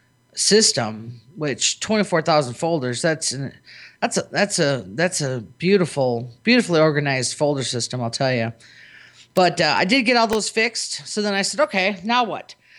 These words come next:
It was about twenty gigs when it was all done and fixed. So actually, it was a twelve gig to start, turned out to be twenty after the repairs.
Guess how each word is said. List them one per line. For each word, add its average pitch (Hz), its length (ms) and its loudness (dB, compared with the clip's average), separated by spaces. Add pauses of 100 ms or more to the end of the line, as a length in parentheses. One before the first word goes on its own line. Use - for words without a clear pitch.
(140)
It 208 60 -6
was 254 120 -4
about 208 520 0
twenty 190 280 0
gigs 202 400 0
when 165 160 -6
it 127 40 -6
was 147 120 -4
all 143 140 2
done 135 200 -4
and 120 120 -8
fixed. 104 300 -6
So 175 200 4
actually, 175 540 0
it 151 60 -6
was 165 160 -6
a 156 40 -10
twelve 214 340 -2
gig 160 200 -4
to 131 80 -8
start, 233 500 2 (400)
turned 214 180 0
out 180 120 2
to - 80 -16
be 170 80 0
twenty 220 400 0
after 165 220 -2
the 147 100 -6
repairs. 226 680 2